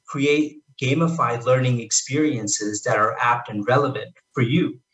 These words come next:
So you need to learn how to communicate better, and there can be a game module that can help you to learn that just by virtue of you playing that game.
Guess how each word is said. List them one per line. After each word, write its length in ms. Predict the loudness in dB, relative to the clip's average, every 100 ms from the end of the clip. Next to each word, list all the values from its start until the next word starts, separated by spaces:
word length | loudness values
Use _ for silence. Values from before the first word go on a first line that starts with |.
| _ _
So 140 | -10
you 160 | -2 2
need 180 | 4 2
to 80 | 0
learn 520 | -2 0 0 0 -2
how 180 | 0 0
to 100 | 0
communicate 680 | 0 2 2 2 0 -4
better, 280 | -2 0 0
and 220 | 0 0
there 100 | 0 0
can 180 | 0
be 200 | 0 0
a 140 | 0 -2 -4
game 280 | 0 0 0
module 680 | 2 2 2 -4 -6 -6 -10 -20 _
that 240 | 0 0 0
can 160 | -2
help 400 | -2 0 0 2
you 140 | 0 2
to 120 | 0
learn 340 | 0 0 2 2
that 260 | 0 0
just 260 | -2 -2 4
by 340 | 4 4 -2 0
virtue 320 | 0 2 -2
of 100 | -2
you 120 | -2
playing 380 | -4 0 2 2
that 220 | 0 -4
game. 260 | -10 -14